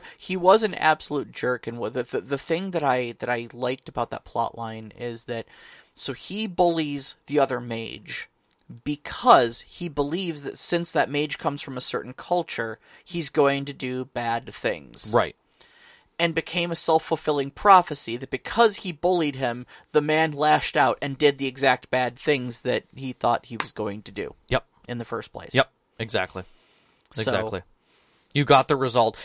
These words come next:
Speaker 2: And to say the least, his house pro-, propagates their own self-fulfilling prophecy.
Speaker 1: Sure.
Speaker 2: One hundred percent. That was clear.
Speaker 1: Sure.
Speaker 2: So
Speaker 1: Absolutely. You see the,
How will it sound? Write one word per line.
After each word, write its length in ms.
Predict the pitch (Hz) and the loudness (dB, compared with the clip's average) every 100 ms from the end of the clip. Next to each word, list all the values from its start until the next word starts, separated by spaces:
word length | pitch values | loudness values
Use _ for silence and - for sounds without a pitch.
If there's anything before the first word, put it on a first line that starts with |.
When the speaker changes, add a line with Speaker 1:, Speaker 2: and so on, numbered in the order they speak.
| - | 2
Speaker 2:
And 200 | 185 156 - - | 2 2 -10 -2
to 120 | 214 | 0
say 240 | 190 220 190 | 2 4 4
the 120 | 147 | 2
least, 500 | 156 226 120 - - - _ _ _ _ _ _ - | 0 -2 -4 -6 -10 -14 _ _ _ _ _ _ -4
his 260 | - 185 | 2 2
house 400 | - 220 254 - - - _ | 6 4 4 0 -8 -18 _
pro-, 220 | - 151 | 4 4
propagates 580 | - - 160 127 123 117 | 4 6 6 6 0 2
their 140 | 135 127 | 4 4
own 100 | 113 | 4
self-fulfilling 580 | - 117 - 107 113 101 | 6 6 6 -2 -2 -2
prophecy. 480 | 107 90 85 - - - | -2 -2 -4 -10 -12 -12
Speaker 1:
Sure. 340 | - 156 320 - | 0 2 2 2
Speaker 2:
One 160 | 131 | 6
hundred 160 | 151 147 | 6 6
percent. 320 | 143 220 135 | 4 6 6
That 140 | - | 6
was 80 | 160 | 4
clear. 480 | - - 202 - - | 0 0 2 2 -4
Speaker 1:
Sure. 380 | - - 370 - - _ _ _ _ | -10 0 2 2 -6 _ _ _ _
Speaker 2:
So 540 | - - 117 107 98 92 | -10 2 6 6 4 2
Speaker 1:
Absolutely. 420 | 117 - 220 165 | -2 -2 -2 -2
You 100 | 127 | -2
see 180 | - | -2
the, 100 | 156 | -2